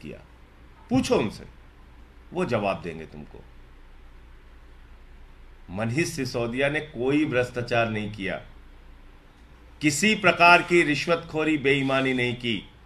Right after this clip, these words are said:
सारी जांच सीबीआई ने कर ली, कुछ हासिल नहीं हुआ। मैंने जैसा आपको कहा, राजनीतिक कारणों से अरविंद केजरीवाल की बढ़-, बढ़ती हुई लोकप्रियता से,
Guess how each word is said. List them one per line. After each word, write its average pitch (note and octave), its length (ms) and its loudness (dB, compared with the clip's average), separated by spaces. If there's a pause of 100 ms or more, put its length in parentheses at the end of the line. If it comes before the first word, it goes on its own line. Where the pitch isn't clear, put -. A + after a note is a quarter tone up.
(760)
सारी G3+ 560 8
जांच F#3 480 6
सीबीआई F#3 440 4
ने F#3 120 2
कर F3 220 2
ली, F3 380 6 (840)
कुछ F3+ 260 2
हासिल D3 380 0
नहीं B2 220 0
हुआ। A#2 460 2 (1800)
मैंने A2+ 200 -4
जैसा A2+ 280 -2
आपको G#2+ 280 -4
कहा, F3 580 6 (400)
राजनीतिक D3+ 880 4
कारणों D3 400 6
से C3 380 -2 (360)
अरविंद C#3+ 400 2
केजरीवाल C3 640 0
की A#2+ 180 -10
बढ़-, A2+ 480 -2
बढ़ती A#2 380 -2
हुई A#2+ 180 0
लोकप्रियता D#3 800 4
से, C3 360 0